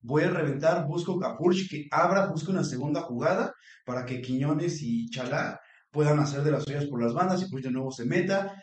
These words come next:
y a raíz de eso hacen mucho daño. Y, y el demás tiempo me defiendo. Y, y reviento la pelota, esta pinche maña de salir jugando.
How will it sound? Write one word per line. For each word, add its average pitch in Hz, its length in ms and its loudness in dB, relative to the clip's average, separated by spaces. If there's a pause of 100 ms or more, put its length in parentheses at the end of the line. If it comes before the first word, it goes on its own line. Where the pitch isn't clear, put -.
y 139 120 -4
a 131 80 -2
raíz 147 180 0
de 151 80 2
eso 147 100 2
hacen 147 240 2
mucho 143 260 0
daño. 143 280 0 (160)
Y, 160 260 -4
y 175 60 2
el 175 60 6
demás 175 200 2
tiempo 170 220 -2
me 160 80 -2
defiendo. 151 360 -2 (680)
Y, 156 140 -2
y 151 260 2
reviento 175 440 2
la 165 140 2
pelota, 160 260 0
esta - 200 -8
pinche 190 280 0
maña 175 240 0
de 156 100 0
salir 147 260 -6
jugando. 143 480 -2